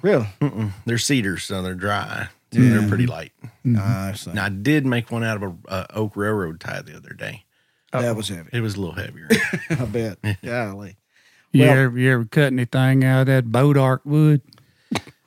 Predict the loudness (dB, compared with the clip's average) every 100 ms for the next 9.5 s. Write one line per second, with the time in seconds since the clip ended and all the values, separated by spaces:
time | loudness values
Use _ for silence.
0 | 0 2 4 2 0 0 -2 2 2 2
1 | 2 2 2 -2 -4 -6 -4 -2 0 -2
2 | -4 -10 _ _ _ -10 -8 -8 -10 -12
3 | -14 _ -8 -4 -2 -4 -6 -10 -12 _
4 | -8 -8 -6 -8 -2 -2 -2 -6 -6 -10
5 | -10 -16 -16 -16 -16 -20 -4 -2 -2 -6
6 | -20 -20 _ _ 4 6 6 6 2 4
7 | 2 4 2 2 4 4 4 0 -2 -2
8 | 0 0 -2 -4 _ -10 -4 -2 0 0
9 | 2 4 2 0 -8